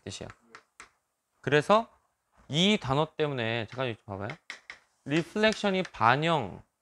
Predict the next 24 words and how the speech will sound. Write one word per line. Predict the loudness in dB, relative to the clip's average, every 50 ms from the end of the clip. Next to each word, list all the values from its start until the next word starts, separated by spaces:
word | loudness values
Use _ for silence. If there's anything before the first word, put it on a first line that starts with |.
| _ _ _ _
반사 | -4 -2 -2 0 0 -4 -2 0 2 2 2
있댔죠. | 0 -4 -8 -12 -14 -16 -16 -20 -20 -20 _ _ _ _ _ _ _ _ _ _ _ _ _ _
깊게 | -6 -4 -4 -4 -6 _ 4 6 8 8 6
생각한다 | 4 0 -4 -4 -2 0 -2 -2 -4 -8 -8 -6 -6
그래서 | -6 -4 -6 -8 -8 -8 -10 -10 -10 -10 -10
이게 | -10 -10 -6 -6 -6
명사로 | -4 -2 -2 -2 -2 -2 -6 -6 -6 -6 -6 -6 -6 -10 -12 -12 -16 -20 -20 _ _ _ _ _ _ _ _ _
성찰이란 | -20 -20 -2 0 2 2 2 0 -4 -6 -10 _ -12 -6 0 2 2 2 2 0 -2 -2 -2 -2 -2
뜻도 | -4 -6 -8 -6 -4 -4
나오는 | -2 -4 -4 -4
거예요. | -6 -8 -10 -14 -16 -20 -20 _ _ _ _ _ _ -20 -20 -20 _ _ _ _ _ _ _ _ _ _ _ _ _ _ _ _ _ _ _ _ _
그 | _ -2 0
리플렉션이 | 0 2 0 -2 -2 0 0 0 0 0 -2 -4 -4 -4
반영이란 | -6 -8 -2 2 2 2 4 4 2 0 0 0 -2 -4 -6 -8 -10
뜻도 | -14 -16 -12 -12 -8
있고 | -6 -4 -6 -4
성찰이란 | -4 -6 -6 -6 -6 -8 -8 -8 -6 -8
뜻도 | -10 -8 -6 -6
있는데, | -6 -6 -6 -6 -6 -6 -8 -8 -12 _ _ _ _ _ _ _ _ _ _ _
이 | -2 0 2 2 2 2
단어가 | 0 0 2 2 4 4 4
나오게 | 4 4 4 4 2 0 -4
되는 | -4 -4 -4 -6 -8 -8
배경이 | -12 -8 -6 -6 -6 -6 -6 -10 -12